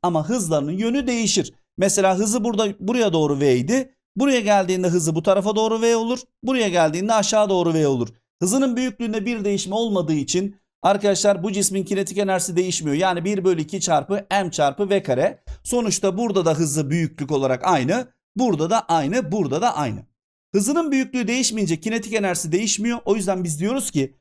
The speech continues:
manyetik kuvvetler iş yapmaz diyoruz. Çünkü iş yapsaydı enerjisi değişirdi mantığıyla.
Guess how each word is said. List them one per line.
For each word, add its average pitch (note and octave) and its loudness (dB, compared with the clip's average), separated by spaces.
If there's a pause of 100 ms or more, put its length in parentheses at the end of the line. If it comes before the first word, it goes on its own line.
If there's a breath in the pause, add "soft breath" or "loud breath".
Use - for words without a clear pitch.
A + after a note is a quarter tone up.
(160)
manyetik A#3 -2
kuvvetler G3+ 0
iş A#3 0
yapmaz D3 -2
diyoruz. G#2+ -6
Çünkü F3+ -4 (220)
iş G#3 0
yapsaydı A3 -2
enerjisi F#3 0
değişirdi G3 0
mantığıyla. B2 -4